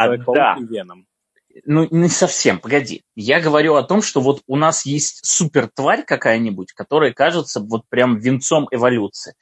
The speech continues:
Speaker 2: А в следующем фильме нам надо повышать ставки. Вот в «Чужих» повысили ставки тем, что их кучу, и ещё там, типа, королева. Ну, куда уж, ку-,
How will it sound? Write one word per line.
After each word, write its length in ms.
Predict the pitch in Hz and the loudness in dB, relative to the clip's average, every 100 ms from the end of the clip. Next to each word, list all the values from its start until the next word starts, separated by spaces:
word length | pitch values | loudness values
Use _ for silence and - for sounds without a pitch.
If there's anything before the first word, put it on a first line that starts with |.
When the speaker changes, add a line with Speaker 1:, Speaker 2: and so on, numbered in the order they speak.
| _ _ _ _ | _ _ _ _
Speaker 2:
А 80 | 120 | -12
в 20 | |
следующем 460 | - 160 196 - 139 | -2 -2 0 0 0
фильме 280 | - 151 117 | 0 0 2
нам 200 | 113 127 | 2 2
надо 180 | 127 117 | 0 -2
повышать 480 | 123 135 - 98 | -4 -2 0 -2
ставки. 440 | - - 98 - _ _ _ _ _ | -6 -8 -8 -10 _ _ _ _ _
Вот 240 | 123 131 - | 0 0 -2
в 320 | 110 117 131 | -6 -4 -4
«Чужих» 540 | - 165 117 156 277 - | 0 0 2 0 -2 0
повысили 400 | 120 165 - 131 | 2 2 0 -4
ставки 420 | - 180 - 123 | -2 -2 -2 -6
тем, 220 | - 165 | -2 0
что 160 | - 147 | 2 0
их 120 | 147 | 0
кучу, 460 | - 170 147 - 107 | -2 -2 -2 -2 -8
и 100 | 117 | -6
ещё 340 | 120 - 165 - _ - | -4 0 0 0 _ -6
там, 200 | 117 - _ | -4 -6 _
типа, 260 | - - 113 | -16 -14 -4
королева. 540 | 135 127 127 117 98 | 2 2 4 2 2
Ну, 120 | 104 | -4
куда 340 | 113 147 135 123 | -4 -2 2 2
уж, 280 | 104 - - | 2 -2 -12
ку-, 200 | - | -14